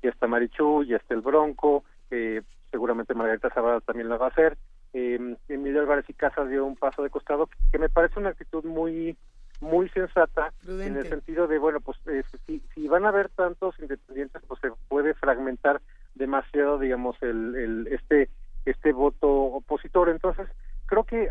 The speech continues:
Speaker 1: hay que estar como muy pendientes de, mm, este tipo de,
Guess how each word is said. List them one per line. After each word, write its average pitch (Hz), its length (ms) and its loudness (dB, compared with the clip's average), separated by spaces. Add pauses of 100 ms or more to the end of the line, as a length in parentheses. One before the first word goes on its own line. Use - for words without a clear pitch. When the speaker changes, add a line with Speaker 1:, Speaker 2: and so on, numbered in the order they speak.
Speaker 1:
hay 185 100 2
que 190 120 -6
estar 190 260 0
como 170 220 -4
muy 180 200 -4
pendientes 180 640 -2
de, 131 300 0
mm, 117 420 -6
este 135 240 -4
tipo - 340 -2
de, 117 340 4